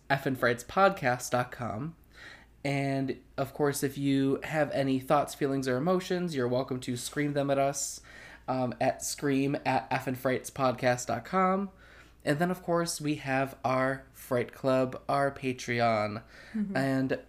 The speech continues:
Speaker 1: Katie, what is the first rule of Fright Club?
Speaker 2: The first rule of Fright Club is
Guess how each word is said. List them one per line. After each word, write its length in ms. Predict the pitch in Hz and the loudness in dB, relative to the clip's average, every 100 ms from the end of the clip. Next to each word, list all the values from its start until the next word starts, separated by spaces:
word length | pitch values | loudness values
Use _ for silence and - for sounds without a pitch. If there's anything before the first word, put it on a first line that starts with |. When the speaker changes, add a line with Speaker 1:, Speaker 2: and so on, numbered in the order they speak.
| - - - - | -20 -20 -20 -8
Speaker 1:
Katie, 560 | - 214 202 202 196 - - - - - - | 0 2 2 -2 -4 -8 -20 -20 -20 -20 -10
what 140 | - 190 | -4 -2
is 180 | 170 151 | -2 -2
the 100 | 135 | -2
first 260 | 123 123 | -2 -2
rule 140 | 117 117 | -2 -2
of 100 | 117 | -2
Fright 180 | 110 | -6
Club? 240 | 131 127 - - - - - - - | -4 -6 -6 -20 -20 -20 -20 -14 -2
Speaker 2:
The 100 | 254 | 2
first 240 | 339 339 | 2 2
rule 160 | 339 285 | 4 4
of 100 | 262 | 4
Fright 220 | 202 - | 0 0
Club 240 | 165 - - - - - - - - - - - - - - | -8 -10 -16 -20 -20 -20 -20 -20 -20 -20 -20 -20 -20 -20 -2
is 600 | 233 220 220 208 - - | 4 4 4 0 -4 -6